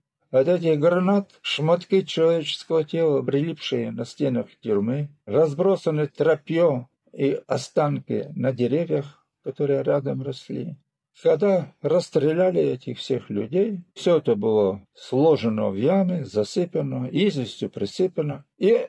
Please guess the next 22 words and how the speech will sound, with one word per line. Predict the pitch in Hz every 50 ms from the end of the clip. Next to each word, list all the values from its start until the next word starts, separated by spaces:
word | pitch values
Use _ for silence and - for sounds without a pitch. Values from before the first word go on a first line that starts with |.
| - -
Н | - 151 165 175
К | - 165
В | 156 156 156 156
Дисты | 180 208 202 196 - - 127
все | - - 156 160 160
ушли. | 147 135 127 - - - 90 90 87 92 - _ _ _ _ -
Вот | 135 131 139 165 208 220 214 _
так | - 202 214 220 208 - - - - _ _
кончилась | - - 202 202 196 - - 175 170 160 160 156 147 147 - - - - -
вот | 135 131 - -
эта | 151 147 - - 147 135 135 - -
зверская | - 101 101 113 - 277 - - - - - 147 135 131 123 123 120 143
расправа | 160 139 120 117 - - - - 127 131 127 123 120 127 -
с | - -
людьми. | - 110 113 110 - 160 165 156 101 87 - - _ _ _ _ _ _ _ _ _ -
Через | - 175 165 165 165 151
несколько | 160 170 175 160 - - - - - 117 113 - - -
дней | 104 113 110 117 135 156 156 127 98 - - - _ -
весть | 160 180 233 208 - - - - - - _ -
о | - 135
зверском | 123 101 135 185 196 165 - - - 139 135 143
убийстве | 143 135 135 151 175 160 135 - - - 113 107 107 101 -